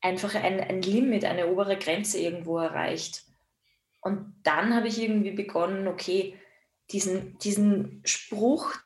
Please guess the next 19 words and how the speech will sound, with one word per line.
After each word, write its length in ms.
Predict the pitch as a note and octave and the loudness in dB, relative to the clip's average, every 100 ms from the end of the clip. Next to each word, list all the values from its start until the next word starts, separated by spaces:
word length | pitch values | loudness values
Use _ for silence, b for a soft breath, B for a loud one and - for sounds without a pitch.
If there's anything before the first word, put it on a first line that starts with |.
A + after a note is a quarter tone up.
| - | -4
den 200 | A3 G#3 | 2 4
du 260 | G3+ G3 - | 4 2 2
jahrelang 680 | F#3+ F#3+ A#3+ A3+ G#3+ G3+ G3 | 4 4 4 4 2 2 2
hörst 420 | E3+ D3+ - - | 0 0 -6 -6
und 120 | F3+ | -2
einmal 280 | E3+ G3 A3 | 2 4 4
macht 220 | G3+ G3+ | 2 0
der 60 | - | -6
Klick, 540 | - F3 F3 C3 - - | -4 -4 -4 -6 -10 -4
ja, 180 | E3 | -2
nicht 520 | F#3+ G3 - - - G3+ | 0 -2 -4 -10 -8 -4
das 180 | G3 - | -4 -2
Ziel 280 | G#3 G3 | 0 2
ist 180 | F#3 F3+ | 2 0
das 140 | - - | -4 -6
Ziel, 240 | - D#3 | -6 -4
sondern 320 | D#3 D#3+ E3 | -4 -2 0
der 220 | D#3+ D#3 D#3+ | 0 0 2
Weg. 400 | D#3 D3+ - | 2 0 -12